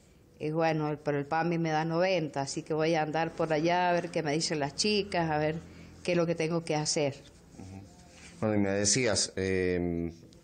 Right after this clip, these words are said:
Speaker 2: eh, agradecida también de, de, de lo que hizo pami, ¿no? Que, que en el momento de mayor, eh, preocupación de dónde podía terminar tu hermana, bueno, finalmente hubo respuesta.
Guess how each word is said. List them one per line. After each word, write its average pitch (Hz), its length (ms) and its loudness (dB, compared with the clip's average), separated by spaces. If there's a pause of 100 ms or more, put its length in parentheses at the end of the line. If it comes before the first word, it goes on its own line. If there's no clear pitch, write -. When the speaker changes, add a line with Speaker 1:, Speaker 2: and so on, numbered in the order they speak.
(540)
Speaker 2:
eh, 95 200 -2
agradecida 90 640 2
también 117 340 2
de, 101 300 0
de, 85 260 0
de 80 260 -2
lo 78 200 -4
que 82 140 -2
hizo 90 800 2
pami, 98 260 2
¿no? 82 220 -2
Que, 73 160 -8
que - 100 -18 (280)
en 80 200 -6
el 85 140 -2
momento 104 760 2
de 98 500 2 (680)
mayor, 98 580 2
eh, 107 440 4 (280)
preocupación 107 920 0
de 92 340 2 (240)
dónde 110 360 0
podía 104 380 2
terminar 104 400 0
tu 113 80 2
hermana, 117 480 2
bueno, 98 240 2
finalmente 101 680 0
hubo 101 200 4
respuesta. - 480 -6